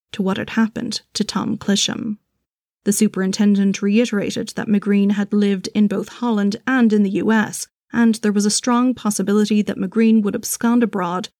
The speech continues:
to either country should he be allowed out on bail. The alleged threatened witness, Micheál Folan, was again brought in to appear and gave further details of the interactions which Gardaí argued indicated that P J McGreen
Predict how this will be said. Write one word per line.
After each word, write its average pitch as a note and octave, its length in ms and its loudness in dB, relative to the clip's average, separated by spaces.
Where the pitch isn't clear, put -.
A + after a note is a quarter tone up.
to - 180 -6
either A3 300 4
country - 640 -6
should G3 400 0
he - 180 -2
be F#3+ 120 0
allowed G3+ 320 0
out - 320 -4
on G#3 220 0
bail. G3+ 420 -4
The G#3+ 120 2
alleged G#3+ 500 2
threatened F#3+ 500 -2
witness, - 560 -2
Micheál G3+ 380 2
Folan, G3+ 520 0
was B3 140 4
again A3+ 420 2
brought G3+ 320 -4
in F#3 140 -2
to F3+ 160 -6
appear - 580 0
and A3+ 240 2
gave A#3 200 2
further A#3+ 380 0
details G3 560 -4
of G#3+ 140 0
the G#3 160 -2
interactions G3+ 800 -2
which - 400 -6
Gardaí G3+ 420 2
argued G#3 540 2
indicated A3+ 600 2
that - 260 -12
P A3 160 2
J G3+ 160 0
McGreen A3+ 560 2